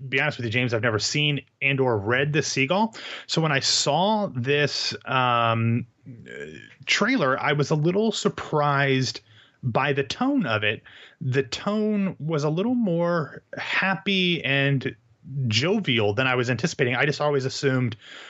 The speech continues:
that it was a very tragic thing. Maybe it's just because that's my, you know, kind of take on Chekhov from Three Sisters and stuff like that. But is The Seagull normally fairly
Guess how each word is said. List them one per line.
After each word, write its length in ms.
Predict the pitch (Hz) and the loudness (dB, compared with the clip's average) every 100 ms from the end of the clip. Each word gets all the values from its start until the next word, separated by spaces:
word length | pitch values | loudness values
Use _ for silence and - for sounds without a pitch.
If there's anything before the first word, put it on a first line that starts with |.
| - - | -10 -2
that 100 | 127 | 0
it 100 | 139 | 2
was 160 | 113 | 0
a 80 | 127 | 0
very 920 | 107 113 120 127 123 120 117 113 117 - - | 0 0 2 2 2 2 2 2 -2 -6 -10
tragic 640 | - 139 131 117 117 - | -4 0 0 0 -2 -2
thing. 200 | 175 135 | -2 0
Maybe 180 | 120 123 | 0 0
it's 80 | - | -2
just 160 | 113 | -6
because 160 | - 110 | -6 -2
that's 180 | 113 - | -2 0
my, 220 | 110 104 - | 0 0 -4
you 100 | 147 123 | 0 0
know, 60 | |
kind 200 | 110 - | 0 -2
of 60 | 117 | -2
take 240 | 123 110 | 0 0
on 160 | 107 98 | 0 -2
Chekhov 520 | - 139 135 123 117 | 0 0 2 2 0
from 200 | - 104 | -4 -4
Three 160 | - 104 | -2 -2
Sisters 420 | - 170 - 123 | 0 -2 0 -2
and 100 | 117 | -2
stuff 220 | 110 110 | 0 0
like 160 | 110 104 | 0 0
that. 240 | 110 - | 0 2
But 140 | 117 - - - - | -2 -2 -10 -10 -2
is 120 | 117 | 0
The 80 | 135 | 0
Seagull 440 | - 202 240 220 | 0 0 2 2
normally 480 | 143 160 214 226 202 | 2 2 2 2 0
fairly 720 | - 175 180 180 180 170 - | -2 0 2 2 2 0 -2